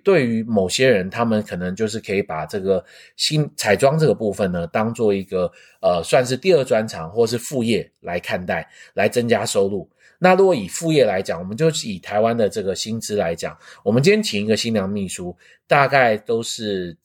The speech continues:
在两万块上下两天。那两万块上下两天，如果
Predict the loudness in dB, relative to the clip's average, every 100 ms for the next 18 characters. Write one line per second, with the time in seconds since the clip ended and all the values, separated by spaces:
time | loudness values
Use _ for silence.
0 | _ _ _ 0 4 4 2 0 0 2
1 | 0 0 -4 -4 -6 -8 -8 -8 -8 -12
2 | -16 -16 -16 _ _ _ _ _ 2 4
3 | 4 2 0 0 0 0 0 0 0 -4
4 | -4 -4 -6 _ _ 0 4